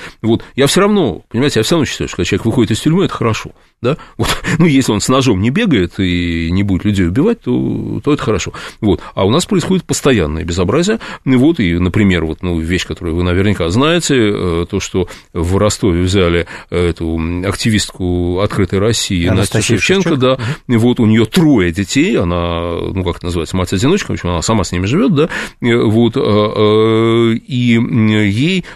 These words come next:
Speaker 1: э, не разрешили, взяв ее под домашний арест, абсолютно ни за что, просто вот совсем ни за что, да, вот, ей в режим домашнего ареста отказались включить,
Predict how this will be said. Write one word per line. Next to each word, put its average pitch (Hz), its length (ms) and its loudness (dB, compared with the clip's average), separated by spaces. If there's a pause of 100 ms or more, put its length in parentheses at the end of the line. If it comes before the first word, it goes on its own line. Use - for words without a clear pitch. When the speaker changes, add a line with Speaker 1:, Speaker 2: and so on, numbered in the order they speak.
Speaker 1:
э, - 80 -6
не 104 960 4
разрешили, 123 540 2
взяв 98 260 0
ее 101 80 -2
под 104 140 -4
домашний 107 400 0
арест, 110 320 0
абсолютно 156 760 0
ни 85 140 -2
за 110 160 -2
что, 214 260 -2 (140)
просто 147 200 0
вот 135 60 2
совсем 120 320 0
ни 82 60 -2
за 95 140 -2
что, 82 200 -6
да, 147 160 2 (320)
вот, 113 240 2 (100)
ей 131 320 0 (120)
в 120 100 2
режим 160 320 4
домашнего 123 520 0
ареста 220 320 -2
отказались 139 680 0
включить, 139 540 -2